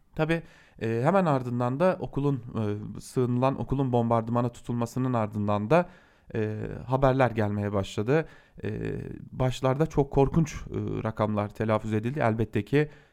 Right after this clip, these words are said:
bir, e, can bile, e, korkunç bir, e, senaryodur ancak,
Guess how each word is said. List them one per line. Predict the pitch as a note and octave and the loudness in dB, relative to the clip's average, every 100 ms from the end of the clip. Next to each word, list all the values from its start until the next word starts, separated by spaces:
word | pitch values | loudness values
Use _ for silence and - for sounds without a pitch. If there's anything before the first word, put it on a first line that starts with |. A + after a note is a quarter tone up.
| _ - | _ -8
bir, | - D#3 - - - | 0 0 0 -8 -8
e, | G2+ G2 G#2+ G2+ A2 | -4 -4 -6 -8 -2
can | B2+ A2+ | 0 0
bile, | G#2 F#2+ F#2+ - | 0 -2 -4 -6
e, | G2+ F#2+ | -8 -6
korkunç | - G#2+ - G2+ - | 0 0 0 -6 -6
bir, | G#2+ - | -8 -6
e, | G2 G2 | -8 -8
senaryodur | - G#2+ G#2+ G2+ G2+ C#3+ | -4 -2 -2 -2 -2 0
ancak, | C3+ A#2+ D3 | 2 2 0